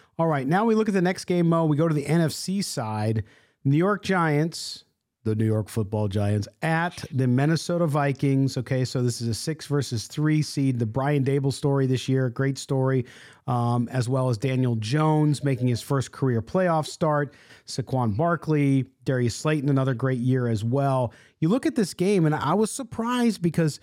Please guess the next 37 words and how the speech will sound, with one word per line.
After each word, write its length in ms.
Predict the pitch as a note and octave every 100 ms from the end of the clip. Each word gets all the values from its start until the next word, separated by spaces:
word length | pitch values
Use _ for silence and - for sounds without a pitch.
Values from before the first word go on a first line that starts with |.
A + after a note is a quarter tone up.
| - - _ -
I 80 | E3+
don't 120 | A#3+
know 100 | B3
if 100 | A3
it's 140 | G3 -
the 180 | D#3+
end 220 | D#3+ F#3 F#3+
of 80 |
the 60 | E3
Raiders 340 | D3+ D#3+ D#3+ -
season 300 | E3+ D#3+ D3
being 180 | C#3+
disappointing 600 | C3+ C#3 A#2+ - E3 D#3+
again. 180 | D3+ C#3
I 40 | D#3
had 120 | A3+
some 200 | A#3+ D#3+
Raider 300 | D3+ F#3 G3
fans, 640 | - C#3+ C3 B2+ B2 A#2 - - _ _
uh, 360 | C3+ C3 B2 A#2+
i-, 300 | - C3 - -
talking 460 | - E3 G3 G3
about 340 | D#3 C#3 C#3 B2
how, 540 | F#2 C#3+ C3 C3 B2+
you 120 | B2 C#3
know, 180 | B2
some 300 | A2 - F#3
teams 320 | E3 E3 F3 C#3+
are 40 |
so 180 | B2+ D#3+
lucky 320 | D3 D3+ D#3
to 60 | C3+
be 160 | C3 C3+
in 100 | B2
bad 280 | C3 C#3
divisions. 600 | B2 A#2+ C#3+ C#3 C3 B2
And 180 | A#2 A2+